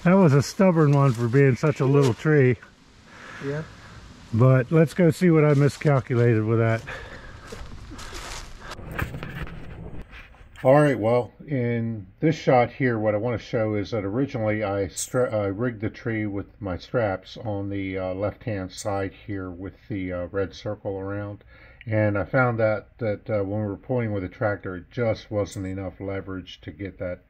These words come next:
Speaker 1: tree to pull over. So what we did is we re-rigged the tree once it was cut higher into the tree where the green, uh, band is. And that, with that, we were able to,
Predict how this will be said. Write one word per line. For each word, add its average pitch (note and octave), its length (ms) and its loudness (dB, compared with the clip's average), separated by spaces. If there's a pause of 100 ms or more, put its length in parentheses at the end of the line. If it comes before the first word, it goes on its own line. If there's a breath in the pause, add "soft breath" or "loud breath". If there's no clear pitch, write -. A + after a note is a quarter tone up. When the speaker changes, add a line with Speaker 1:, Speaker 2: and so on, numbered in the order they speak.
Speaker 1:
tree G2 240 -10
to - 80 -12
pull F#2 320 -8
over. F2 300 -12 (160)
So F2+ 280 -14 (440 soft breath)
what G2+ 160 -4
we A2 120 -4
did G#2 420 -2
is F#2+ 320 -10
we G2 160 -8
re-rigged G#2+ 580 -4
the F#2+ 80 -10
tree G2+ 480 -8 (340 soft breath)
once A2+ 240 -4
it F#3+ 80 -2
was F3+ 120 -6
cut C3 380 -2 (360 soft breath)
higher B2 720 -2 (340 soft breath)
into A#2 260 -4
the G#2 80 -6
tree A2 300 -4
where G#2 160 -4
the F#2+ 80 -8
green, A2 580 -6
uh, F#2+ 360 -8 (160)
band F#2+ 380 -8
is. - 380 -16
And A#2 280 -6
that, B2 320 0
with G#2 200 -6
that, B2 320 -2
we A2 160 -4
were G#2 120 -4
able G2 240 -8
to, G2 440 -10